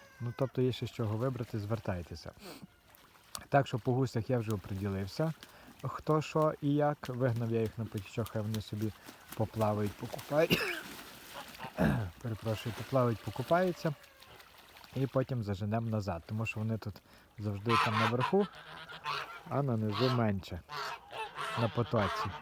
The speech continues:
Тому що лазять де попало і глинистий ганяє за машинами. Добре, що приділився я на рахунок, е, гусей.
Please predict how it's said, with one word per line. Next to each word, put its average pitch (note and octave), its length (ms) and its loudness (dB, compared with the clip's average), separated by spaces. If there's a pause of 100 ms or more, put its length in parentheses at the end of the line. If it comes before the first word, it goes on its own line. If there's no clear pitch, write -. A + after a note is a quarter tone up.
Тому A#2 180 0
що A#2 280 4 (380)
лазять B2 400 6
де A#2 80 6
попало C#3 500 6
і A2 180 6
глинистий A#2+ 580 2 (440)
ганяє A#2+ 400 4
за G#2+ 120 0
машинами. G2 580 0 (1300)
Добре, C#3+ 240 6
що C3+ 200 6
приділився C3+ 640 6
я B2 240 8
на A#2+ 140 2
рахунок, A#2+ 640 2
е, A#2 380 4
гусей. B2 580 2